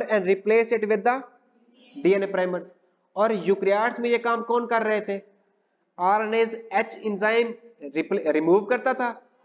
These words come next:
और polymerase delta add करता था। ठीक है, same function as D N A polymerase three also excises आरएनए primers। अब ये जो उसको तोड़ता है, ये फ़ाइव प्राइम to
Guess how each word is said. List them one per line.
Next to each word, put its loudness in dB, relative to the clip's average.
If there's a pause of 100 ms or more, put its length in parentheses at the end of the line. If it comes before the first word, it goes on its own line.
(140)
और 0
polymerase 2
delta 0 (560)
add -10
करता -8
था। -16 (800)
ठीक 0
है, -2 (800)
same 2
function 0 (100)
as -2
D 2
N 2
A 0
polymerase 0
three -2 (520)
also 2
excises -2
आरएनए 0
primers। -2
अब -2
ये 0
जो 2
उसको -2
तोड़ता 0
है, 4
ये 2
फ़ाइव 0
प्राइम 0
to -10